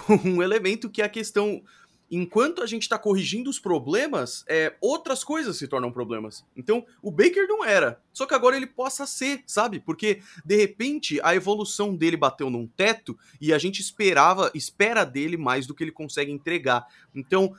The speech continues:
a gente vê boas jogadas do Baker, cara, mas ajustando o técnico, tendo um grupo de recebedor, Myles Garrett liderando a N F L em sacks, a gente pensa, "Puta,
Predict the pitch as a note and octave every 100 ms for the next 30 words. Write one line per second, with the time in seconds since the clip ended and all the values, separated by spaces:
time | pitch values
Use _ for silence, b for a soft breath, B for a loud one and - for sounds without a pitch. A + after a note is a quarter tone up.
0 | B - C4+ D#4 D4 C4+ G#3+ G#3+ F3 E3+
1 | D#3+ D#3 C#3 C3 C#3+ C3 B2 A#2 A#2+ A#2+
2 | C#3+ E3+ - - _ F3 F#3 A#3+ - D4
3 | A#3+ A#3+ A#3 A3 G#3+ A3+ A3 - G#3 B3+
4 | B3 A#3 A3 A3 F#3+ G3 G3+ F3+ C#3+ E3
5 | E3+ D#3 F#3 G#3 F3 E3+ G#3 G3+ F3+ E3
6 | E3+ E3+ F3 E3 D#3+ C#3+ E3 D3+ - -
7 | D#3+ D#3+ - b b b b F#3+ G#3 -
8 | G3 E3 - - F3+ - A2+